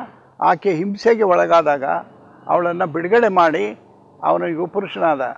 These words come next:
ಅದೇ ರೀತಿ ಕೃಷ್ಣ ದಾಯಾದಿಗಳಿಗೆ ಆಗ್ತಾ ಇದ್ದಂಥ ಅನ್ಯಾಯವನ್ನು ತಪ್ಪಿಸ್ಬೇಕು ಅಂತ ಕುರುಕ್ಷೇತ್ರ ಯುದ್ಧವನ್ನು ಮಾಡ್ದ. ಅವನ ಲಾಂಛನ ವಿಷ್ಣು ಚಕ್ರ. ಇವರಿಬ್ಬರು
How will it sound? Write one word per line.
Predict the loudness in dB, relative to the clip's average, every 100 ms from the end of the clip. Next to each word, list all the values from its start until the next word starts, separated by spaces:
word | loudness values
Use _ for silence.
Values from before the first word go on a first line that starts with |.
| -16 -20 _ _ _ _ _ _ _ _ _ _ _ -4
ಅದೇ | 0 6 6
ರೀತಿ | 6 0 -4 -8
ಕೃಷ್ಣ | -8 -8 0 4 4 2 -6 -6
ದಾಯಾದಿಗಳಿಗೆ | 0 2 6 4 4 -2 -2 0
ಆಗ್ತಾ | 0 0 -4
ಇದ್ದಂಥ | -6 -4 -6 -4
ಅನ್ಯಾಯವನ್ನು | -4 -2 2 2 2 -2 -4
ತಪ್ಪಿಸ್ಬೇಕು | -6 -8 -10 -8 -8 -8 -12
ಅಂತ | -2 -2 -2 -8 _ _ _ _ _ _ _
ಕುರುಕ್ಷೇತ್ರ | -8 -8 -6 -6 -6 -4
ಯುದ್ಧವನ್ನು | -8 -6 -6 -4 -6
ಮಾಡ್ದ. | -8 -10 -10 -16 -18 _ _ _ _ _ _ _ _ _
ಅವನ | -4 0 2
ಲಾಂಛನ | 6 6 4 0 0 0 -2 -6 _ _ _ _ _ _ -12
ವಿಷ್ಣು | -12 -10 -10
ಚಕ್ರ. | -8 -10 -10 -12 -14 _ _ _ _ _ _ _ _ _ _ _ _ _ _ _
ಇವರಿಬ್ಬರು | -6 -2 -2 0 4